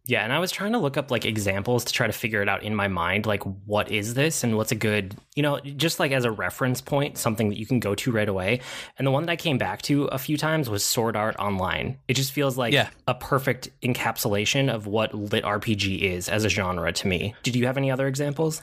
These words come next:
Speaker 2: Um, Sword Art Online, uh, I saw that a bunch. Um, uh, Dot Hack,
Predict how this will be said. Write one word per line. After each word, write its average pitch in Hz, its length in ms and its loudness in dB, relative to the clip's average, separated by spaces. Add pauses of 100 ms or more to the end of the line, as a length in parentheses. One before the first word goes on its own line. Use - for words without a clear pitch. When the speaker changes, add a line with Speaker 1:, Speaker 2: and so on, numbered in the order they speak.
(120)
Speaker 2:
Um, 185 320 4
Sword 202 280 0
Art 208 160 2
Online, 160 760 2
uh, 139 260 4
I 135 60 0
saw 160 220 0
that 139 200 4
a 135 80 2
bunch. 135 640 2
Um, 127 320 4
uh, 123 220 2 (160)
Dot 135 220 4
Hack, 123 560 0